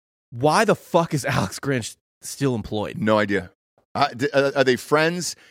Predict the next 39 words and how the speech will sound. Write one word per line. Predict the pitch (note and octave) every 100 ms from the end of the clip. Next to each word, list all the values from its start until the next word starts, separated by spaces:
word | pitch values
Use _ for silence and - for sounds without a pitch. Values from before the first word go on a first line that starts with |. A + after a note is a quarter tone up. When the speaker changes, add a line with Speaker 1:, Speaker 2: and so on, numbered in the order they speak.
| _ _ _ -
Speaker 2:
Do | A2+
they | A2 G#2+
bang | G#2 A#2 B2+
the | A#2
same | C3+ A#2+ A2+ G2+
chicks? | - C#3+ C#3 -
Like, | B2 -
what, | G#2 C3+ B2+
what | D#3+ D#3
is | D#3 B2
it | C#3 -
with | A#2+ -
him | B2 A#2
Speaker 1:
Right. | F2+ A2
What |
Speaker 2:
and | -
Speaker 1:
does | D#3
Alex | C#3 A#2+
Speaker 2:
Lincoln | G#2+
Speaker 1:
Grinch | G#2+
Speaker 2:
Riley? | G#2+ F#2+ D#2
Speaker 1:
know | G#2 A2 G#2+ G2+
about | F#2+ F#2 F2
Lincoln | F#2+ F#2+ F2+
Riley? | F2 B2
Speaker 2:
Yeah. | F3+ F#2 G2+ _ - - _ _ -
I |
mean, | D3+ F3
at |
this | D#3 E3+
point, | F#3+ G#3+ F3 -
I, | C#3+ -
there's | E3+ C3+ - _ _ _ _ -
Cal | - D#3 A3
scoring | G#3 - E3+ F3
forty-nine | - E3 F3 D#3+ D#3
points | C#3+ C#3+ -
on | F#3
you. | G3+ A3+